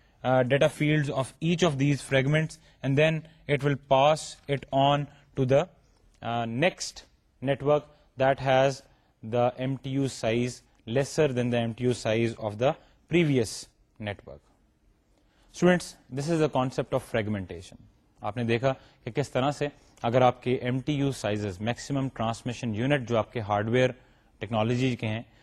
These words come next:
اگر وہ ڈفرینٹ ہوں تو ہم کس طرح سے we can make our آئی پی datagram adapt to that M T U or the maximum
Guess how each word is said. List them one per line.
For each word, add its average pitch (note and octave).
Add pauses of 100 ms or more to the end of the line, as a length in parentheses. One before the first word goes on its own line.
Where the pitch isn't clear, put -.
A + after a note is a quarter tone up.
(160)
اگر A#2
وہ D3+
ڈفرینٹ C3
ہوں B2+ (260)
تو C#3
ہم C3+
کس F3+
طرح D3
سے C3+
we C3
can B2
make B2+
our A#2+
آئی A#2+
پی B2+
datagram A#2 (300)
adapt A#2+ (440)
to B2
that A#2 (420)
M C3
T A#2 (100)
U F2+ (300)
or G#2+
the G#2+
maximum A#2+